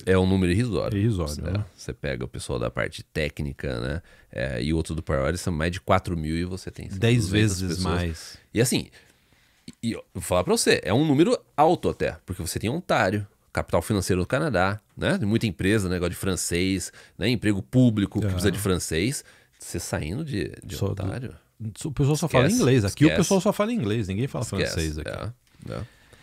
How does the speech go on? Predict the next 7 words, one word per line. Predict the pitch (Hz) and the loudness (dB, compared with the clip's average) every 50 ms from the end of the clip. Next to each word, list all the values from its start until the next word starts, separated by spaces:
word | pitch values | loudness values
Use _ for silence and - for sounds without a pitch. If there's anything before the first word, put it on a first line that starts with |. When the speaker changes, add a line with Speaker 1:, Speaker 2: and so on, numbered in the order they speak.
| - - - _ _ _ _ _ _ _ _ _ _ _ _ - - - - 139 | -20 -20 -20 _ _ _ _ _ _ _ _ _ _ _ _ -20 -20 -8 -2 2
Speaker 2:
Vamos | 185 285 | 2 4
falar | 285 294 254 208 | 6 6 6 6
sobre | - 220 170 151 | 6 4 4 6
British | 151 165 - - | 6 4 4 6
Columbia | - 151 135 147 143 131 | 6 6 8 8 8 6
aqui. | 123 - 156 | 6 6 6
Depois | 156 202 | 6 8